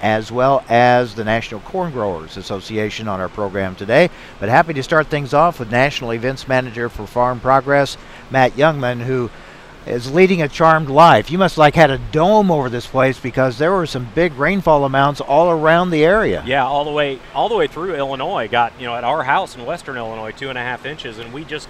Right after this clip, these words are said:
Speaker 2: literally got a sprinkle is all. So I guess clean living and church going by somebody. It's, it's not me, but, um, it, it's, uh, it's, we're certainly fortunate to have great weather.
Speaker 1: I thought we would be dealing with muddy parking lots today and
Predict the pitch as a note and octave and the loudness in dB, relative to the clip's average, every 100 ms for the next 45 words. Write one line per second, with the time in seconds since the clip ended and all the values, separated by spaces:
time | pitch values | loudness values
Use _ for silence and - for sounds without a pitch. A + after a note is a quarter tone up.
0 | C3+ G3 F#3+ C3+ B2+ C3 A#2+ - - C#3 | -10 -8 -6 -8 -6 -6 -6 -10 -16 -16
1 | B2 F#2+ E2+ - - - B2+ C3+ C3+ G2 | -14 -16 -16 -20 -18 -12 -6 -2 -2 -4
2 | - C3+ B2 A#2 C#3 C3+ - E3+ D#3 D#3+ | -8 -6 -4 -6 -6 -8 -10 -12 -8 -8
3 | D3+ C#3 - E3+ - D#3+ D3+ C3+ A#2 - | -8 -10 -10 -10 -10 -10 -8 -6 -6 -2
4 | G3 E3+ G2+ A#2 A#2+ A2+ C3 - E3+ F3 | -4 -4 -6 -6 -6 -8 -14 -8 -4 -4
5 | D3 G#3+ D#3 A2+ A#2 - - - - B2 | -4 -8 -8 -8 -10 -10 -18 -18 -6 0
6 | B2 A#2 A#2 B2 B2+ B2+ B2 - - C3+ | 2 0 -2 -10 -12 -10 -10 -12 -10 -4
7 | A#2+ A#2 B2 A#2+ - - B2+ F3+ F3 D3 | -2 -4 -6 -10 -12 -14 -12 -10 -10 -10
8 | D3+ D3+ D3 B2 C3 B2 B2 A#2 G2+ G2+ | -8 -10 -10 -8 -6 -4 -4 -6 -6 -8
9 | E2 - - - - C#3 F3 - C#3+ C3 | -10 -16 -16 -10 4 8 8 6 6 6
10 | - - A#2+ A#2 A2+ A2 G#2 B2+ B2 A#2+ | 4 0 -4 -2 -4 -6 -2 0 0 -4
11 | G#2 E2 - - G2+ B2+ C#3+ B2+ A#2 - | -8 -10 -14 -8 -4 2 2 2 -2 2
12 | B2+ C3+ B2+ B2+ B2 B2+ - - A2+ B2+ | 4 4 0 2 4 4 0 -4 4 6
13 | B2+ A#2+ F#2+ F2+ | 6 4 0 -6